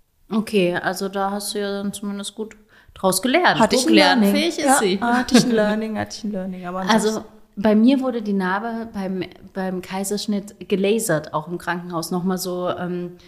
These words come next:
Speaker 1: das hört sich jetzt so schlimm an,
Speaker 2: Voll
Speaker 1: gelasert,
Speaker 2: krass,
Speaker 1: aber
Speaker 2: ey.
Speaker 1: das wurden auch bei, auch bei meinen Nippeln, wo,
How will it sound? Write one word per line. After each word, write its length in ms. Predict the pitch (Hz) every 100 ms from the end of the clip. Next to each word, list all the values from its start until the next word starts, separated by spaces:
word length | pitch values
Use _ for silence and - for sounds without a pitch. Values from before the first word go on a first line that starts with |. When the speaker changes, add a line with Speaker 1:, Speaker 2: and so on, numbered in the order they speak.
| _ _
Speaker 1:
das 140 | -
hört 160 | 147 135
sich 60 |
jetzt 160 | 143 127
so 60 | 143
schlimm 320 | - 170 226
an, 120 | 156
Speaker 2:
Voll 160 | 131 127
Speaker 1:
gelasert, 380 | 135 143 156 151
Speaker 2:
krass, 40 |
Speaker 1:
aber 120 | 156
Speaker 2:
ey. 60 | 170
Speaker 1:
das 200 | 117 185
wurden 200 | 196 196
auch 180 | - -
bei, 220 | 190 -
auch 140 | 190
bei 140 | 202 196
meinen 340 | 185 175 175
Nippeln, 500 | 220 247 269 190 185
wo, 80 | -